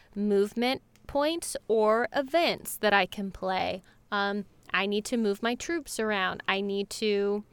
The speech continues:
um, you know, control this area, and I need to think about bolstering this, or, uh, then I'm gonna move into here. I'm gonna try and do combat, and then I'm gonna roll. It has a lot of things I like. I get to roll dice for combat in it.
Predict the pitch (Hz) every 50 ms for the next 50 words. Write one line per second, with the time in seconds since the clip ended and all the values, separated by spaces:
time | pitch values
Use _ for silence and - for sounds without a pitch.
0 | _ - - - - - - _ _ _ _ - - 208 208 202 202 202 196 196
1 | 196 196 214 220 - _ _ - - - - - _ _ - 233 220 208 196 196
2 | - - 233 220 - - 214 208 208 202 220 220 - - - 240 247 262 262 247
3 | 226 214 208 202 196 190 190 185 196 - 202 208 208 202 180 - - - 160 175
4 | 196 - - 247 254 254 269 285 302 320 294 240 208 - - - - - - 202
5 | 196 196 196 190 190 190 190 190 - _ _ - - - - - _ _ - -
6 | 202 196 185 185 175 175 - - 190 214 214 226 226 226 220 220 226 247 254 277
7 | 277 262 269 254 - - 285 302 294 254 233 220 202 196 - 226 214 226 233 247
8 | 240 - - 254 262 262 247 233 190 180 - 202 214 202 214 214 214 208 202 185
9 | 185 185 190 190 202 - - - 202 226 220 214 - - - 208 196 185 190 208
10 | - - 247 262 262 269 262 277 311 320 254 202 - - 190 180 170 - 208 196
11 | 190 180 180 185 185 202 220 - - 247 254 240 196 180 170 - - - - 202
12 | - - 269 269 277 254 214 196 185 - - - - 190 190 190 180 - -